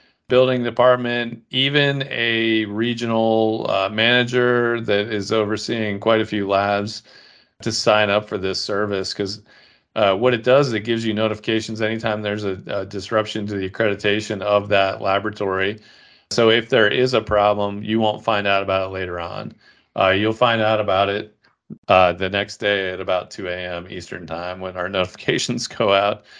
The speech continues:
There are monitoring tools that uh, allow you to get those notifications, and there are also more detailed ones if you have private access where you can find more information out about that, that laboratory in question.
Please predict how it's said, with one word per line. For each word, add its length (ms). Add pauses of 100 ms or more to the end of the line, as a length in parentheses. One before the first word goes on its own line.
(760)
There 220
are 160
monitoring 800
tools 580
that 360 (680)
uh, 300
allow 480
you 320
to 640 (440)
get 160
those 200
notifications, 800
and 200
there 220
are 40
also 720
more 420
detailed 760
ones 420
if 160
you 140
have 120
private 320
access 560
where 100
you 80
can 120
find 280
more 160
information 500
out 220
about 280
that, 280 (500)
that 220
laboratory 640
in 80
question. 580